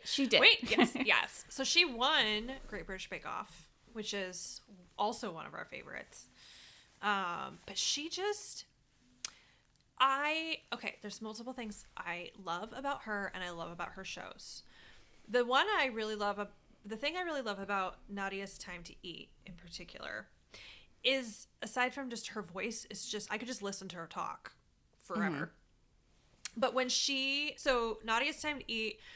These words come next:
Speaker 2: sh-, the, like, premise is, like, quick and easy meals.
Speaker 1: Right.
Speaker 2: And, like, things that anybody can do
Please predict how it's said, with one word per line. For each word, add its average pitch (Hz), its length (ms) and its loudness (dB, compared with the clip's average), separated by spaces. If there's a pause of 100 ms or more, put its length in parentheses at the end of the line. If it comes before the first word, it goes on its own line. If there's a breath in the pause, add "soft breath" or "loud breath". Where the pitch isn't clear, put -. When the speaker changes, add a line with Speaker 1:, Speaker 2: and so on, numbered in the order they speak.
(260 soft breath)
Speaker 2:
sh-, - 320 2 (100)
the, 240 140 4
like, 226 220 0
premise 277 600 4
is, 202 720 0
like, 220 160 -6
quick - 340 0
and 226 180 -4
easy 196 360 -6
meals. 175 640 -4 (680 soft breath)
Speaker 1:
Right. 254 120 12
Speaker 2:
And, 220 640 6 (160)
like, 196 220 -2
things 269 280 0
that 220 180 2
anybody 214 480 4
can 180 240 -14
do 160 500 -8